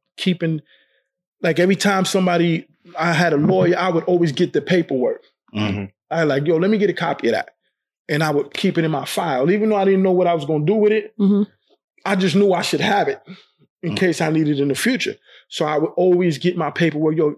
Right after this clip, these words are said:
Speaker 1: I need a copy of that." And whatever they did, "I need that, I need that." You know, and I would co-,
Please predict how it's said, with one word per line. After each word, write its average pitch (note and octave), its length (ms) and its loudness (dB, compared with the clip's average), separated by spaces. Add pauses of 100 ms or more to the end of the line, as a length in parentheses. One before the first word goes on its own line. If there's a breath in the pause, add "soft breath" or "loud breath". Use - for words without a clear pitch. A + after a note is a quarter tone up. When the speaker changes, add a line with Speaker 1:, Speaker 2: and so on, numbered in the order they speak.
Speaker 1:
I D#3+ 100 -4
need F#3+ 140 2
a E3 60 0
copy E3 300 -4
of A2 40 0
that." - 280 -4
And B2+ 160 -8
whatever F3+ 240 0
they F3 120 4
did, D3+ 180 0
"I D#3 100 -2
need E3+ 240 -2
that, B2+ 220 -2
I C3+ 60 -2
need D3+ 220 -2
that." G#2+ 260 -4 (500)
You E3 100 -2
know, D3+ 120 2
and C#3+ 80 0
I C#3 60 0
would C#3 140 -2
co-, F#3+ 140 -4